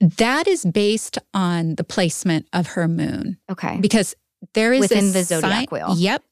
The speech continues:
Speaker 2: Okay.
Speaker 1: exactly. Because every planet, including the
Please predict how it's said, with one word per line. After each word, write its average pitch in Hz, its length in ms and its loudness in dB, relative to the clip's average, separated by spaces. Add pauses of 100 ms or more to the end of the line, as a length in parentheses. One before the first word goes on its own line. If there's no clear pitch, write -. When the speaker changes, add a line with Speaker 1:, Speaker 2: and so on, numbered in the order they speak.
Speaker 2:
Okay. - 20 4
Speaker 1:
exactly. - 640 -4
Because 190 360 -2 (1500)
every 254 320 2
planet, 151 880 0 (240)
including 156 500 0
the 240 100 2